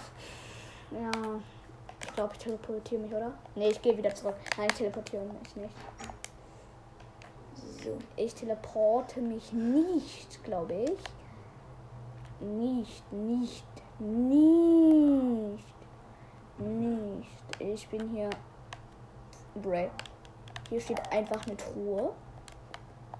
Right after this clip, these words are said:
Speaker 1: Nice. Da hinten ist ein Savannendorf, aber das ist einfach, das ist einfach zerstört. Und ich glaub auch, dass ich da dran vorbeigehe.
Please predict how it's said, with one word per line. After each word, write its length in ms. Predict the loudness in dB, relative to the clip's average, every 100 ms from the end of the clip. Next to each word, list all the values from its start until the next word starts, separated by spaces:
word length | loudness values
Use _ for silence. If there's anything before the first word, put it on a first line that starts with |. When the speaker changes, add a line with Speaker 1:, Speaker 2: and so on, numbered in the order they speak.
| -8
Speaker 1:
Nice. 340 | -4 -4 -4 -10 -16 -14 -14 -14 -14 -14 -12 -14 -12 -12 -12 -16 -16 -16 -16 -16 -14 4
Da 80 | 6
hinten 140 | 8 8 10 8
ist 100 | 8
ein 880 | 2 0 -6 -16 4 8 8 8
Savannendorf, 1120 | 4 6 6 6 6 6 6 6 4 2 2 4
aber 420 | 6 8 6 2 -2
das 260 | 4 4 4
ist 140 | -2
einfach, 300 | -2 -2 -6 -10 -14 -14 -4 10
das 180 | 10 10
ist 80 | 6
einfach 280 | 6 4
zerstört. 680 | -4 -8 4 6 8 4 0 -10 -16 -18 -20 -20 -20 -20 -20 -20 -20 -18 -18 -18 -20 -20 -20 -20 -20 -20 -20 -12 -8
Und 180 | -4 -6 -6 -14 -16 -18 -20 -20 -20 -20 -20 -18 -18
ich 100 | -12
glaub 280 | -6 -6 -4
auch, 160 | -6 -4
dass 200 | -8 -8
ich 100 | -6
da 100 | -6
dran 260 | -4 -6
vorbeigehe. 1000 | -6 -8 -6 -6 -6 -6 -6 -6 -8 -10